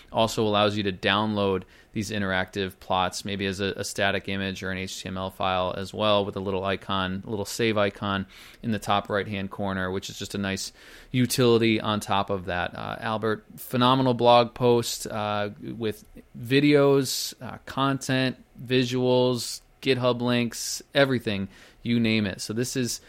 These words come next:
actually a, a pretty big repository, it looks like, behind, uh, this, behind this blog post. It's a blog, it's a repository, uh, under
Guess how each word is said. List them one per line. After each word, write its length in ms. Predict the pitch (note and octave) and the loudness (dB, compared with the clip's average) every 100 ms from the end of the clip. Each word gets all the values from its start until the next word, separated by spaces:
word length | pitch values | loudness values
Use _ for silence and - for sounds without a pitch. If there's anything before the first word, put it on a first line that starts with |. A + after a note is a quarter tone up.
| - - - | -20 -18 0
actually 480 | C3 - - D3 | 0 2 2 2
a, 60 | B2+ | 0
a 200 | A#2 - | -4 -8
pretty 320 | - - G3+ | -2 2 2
big 520 | D3+ A2 A#2 D#3+ E3 | 0 4 4 4 0
repository, 680 | C3 G#2+ G#2+ A#2 C#3+ E3 E3+ | -6 -2 0 0 0 -2 -2
it 60 | E3+ | -2
looks 220 | D3 - | -4 -2
like, 220 | D#3+ D#3+ | -4 -2
behind, 600 | - A2 A#2 A#2 A#2 A2 - | -4 -2 0 0 0 -4 -6
uh, 320 | A2+ G#2+ G#2+ | -6 -4 -6
this, 520 | G2+ A2 A2 - - - D#3 | -4 -6 -6 -8 -10 -14 -10
behind 320 | A#2+ A2+ A#2 | -8 -4 -4
this 120 | A2+ | -4
blog 380 | - G#2+ G#2 A#2 | -6 0 0 0
post. 360 | - C3+ C3+ A2+ | -4 -4 -4 -8
It's 260 | G2+ - - | -10 -12 -12
a 80 | |
blog, 320 | A2+ A2 A2 G#2 - | -8 -4 -4 -6 -10
it's 240 | G#2+ - | -10 -6
a 180 | A2 G#2 | -6 -6
repository, 840 | G#2+ G2+ A2 G#2 G#2 A2+ A2 G#2 - - - - - | -6 -2 0 0 -2 -2 2 0 -2 -14 -18 -18 -10
uh, 360 | A2+ G2+ G#2 A2+ - | -2 0 0 -4 -4
under 340 | B2 B2+ A#2+ | 0 2 2